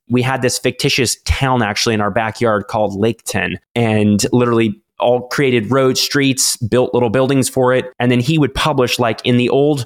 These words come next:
Microsoft Paint application, if you remember that, would format and publish these little weekly newsletters. And then all of us became contributors. My mom was, like, the editor and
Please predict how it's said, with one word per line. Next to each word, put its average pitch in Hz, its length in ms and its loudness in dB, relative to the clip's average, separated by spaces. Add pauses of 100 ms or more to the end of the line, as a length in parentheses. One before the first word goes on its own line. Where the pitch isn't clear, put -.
Microsoft 127 760 0 (100)
Paint - 540 0
application, 101 760 0
if 101 100 -2
you 110 80 0
remember 113 240 2
that, 110 280 0 (240)
would 131 280 0
format 156 520 -2
and 117 120 0
publish 147 440 -2
these 120 200 0
little 127 200 2
weekly 131 280 0
newsletters. 120 760 0
And 117 100 0
then 120 120 0
all 135 280 2
of 120 120 -2
us 123 280 -2 (120)
became 120 380 0
contributors. 120 680 0
My 107 140 -2
mom 120 260 0
was, 113 140 0
like, 117 160 -2
the - 180 -2
editor 113 460 2
and 107 240 0